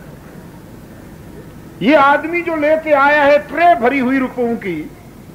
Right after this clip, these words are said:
आपने बटन दबाया, ये आ गया, पहले ही दबा देते, न हम रोते न ये रोता।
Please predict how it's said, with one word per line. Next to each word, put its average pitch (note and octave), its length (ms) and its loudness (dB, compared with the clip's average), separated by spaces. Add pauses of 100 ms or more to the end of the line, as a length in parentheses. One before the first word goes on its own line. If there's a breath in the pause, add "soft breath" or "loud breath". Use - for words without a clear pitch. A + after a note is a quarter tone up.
(1040)
आपने D#4 400 4
बटन D4+ 340 0
दबाया, E4 420 4
ये E4+ 160 2
आ E4 240 4
गया, E4+ 240 2
पहले F4 500 4
ही F#4 60 4
दबा F4 320 4
देते, E4+ 380 0
न E4+ 60 0
हम D4+ 280 4
रोते F4+ 400 4
न E4+ 60 0
ये F4 220 2
रोता। F#4 460 2